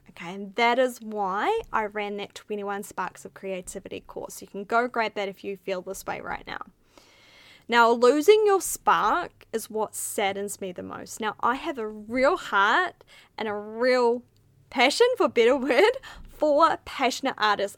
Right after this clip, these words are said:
I love them, okay? We have so many passionate artists inside the Confident Brush, and honestly, their energy is so refreshing.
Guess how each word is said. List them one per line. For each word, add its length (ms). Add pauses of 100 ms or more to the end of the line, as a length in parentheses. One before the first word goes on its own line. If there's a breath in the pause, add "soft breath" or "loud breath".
I 160
love 600
them, 300 (280)
okay? 180
We 200
have 220
so 560
many 220
passionate 460
artists 320
inside 300
the 60
Confident 540
Brush, 460 (520 loud breath)
and 140 (180)
honestly, 1000 (380 soft breath)
their 360
energy 800
is 220
so 640
refreshing. 720